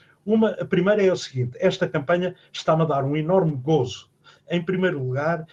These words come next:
pela enorme adesão das novas gerações às propostas liberais. E em segundo lugar, pela qualidade da equipa fantástica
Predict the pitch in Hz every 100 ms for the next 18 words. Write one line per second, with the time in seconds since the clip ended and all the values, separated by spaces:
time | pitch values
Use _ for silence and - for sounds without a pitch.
0 | - _ - 165 147 147 175 190 165 160
1 | 117 - 143 120 107 _ _ 110 131 120
2 | 185 170 160 139 156 113 - 160 170 160
3 | - - 131 - 131 127 175 - 160 156
4 | 151 113 95 92 - _ _ _ _ -
5 | 160 208 - 180 185 165 143 123 110 -
6 | _ _ - 175 143 127 - 226 208 165
7 | 127 113 98 - _ _ - 127 160 123
8 | 123 - _ _ _ - 202 - 165 156
9 | 135 - 220 196 - 160 151 - 175 175
10 | 180